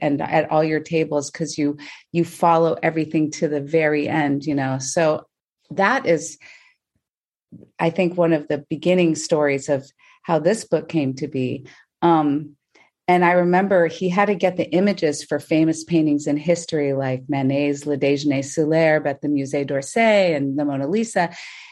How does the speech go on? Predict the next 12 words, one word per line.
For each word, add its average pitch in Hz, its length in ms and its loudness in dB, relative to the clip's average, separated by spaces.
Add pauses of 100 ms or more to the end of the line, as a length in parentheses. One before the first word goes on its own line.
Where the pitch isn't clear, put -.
(160)
And 160 440 2 (100)
I 170 180 4
was 175 240 0
in 156 160 0
Europe 180 460 2
in 147 320 0
college 156 760 0 (280)
in 143 260 0
one 151 220 0
summer, 170 580 0
and 147 160 0
he, - 440 -4